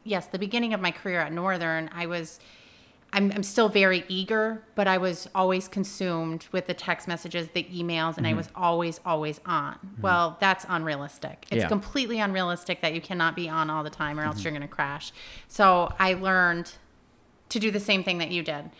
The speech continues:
Speaker 1: I set up my email three times a day to check it. I set up my text messages to never bring my phone to an appointment.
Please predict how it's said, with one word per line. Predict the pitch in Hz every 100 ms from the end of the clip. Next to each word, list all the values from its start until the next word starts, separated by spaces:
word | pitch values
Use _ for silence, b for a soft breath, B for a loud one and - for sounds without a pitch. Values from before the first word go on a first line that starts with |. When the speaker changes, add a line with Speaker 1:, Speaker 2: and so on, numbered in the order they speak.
| b -
Speaker 1:
I | 185
set | 180 196 180
up | 180 170 - 190
my | 170
email | 180 175 170
three | - 180
times | 190 180
a | 190
day | 180 165 170 -
to | 185
check | - 170 -
it. | 156 185 - b b b b b _ -
I | 180
set | 190 180
up | 165 147 - _ 208
my | 180 170
text | - 180 -
messages | 180 185 190 180 -
to | 196 175 165 156 -
never | 175 180 185 196
bring | 196 190 175
my | 170
phone | 170 165 165
to |
an | 175
appointment. | 175 170 147 151 151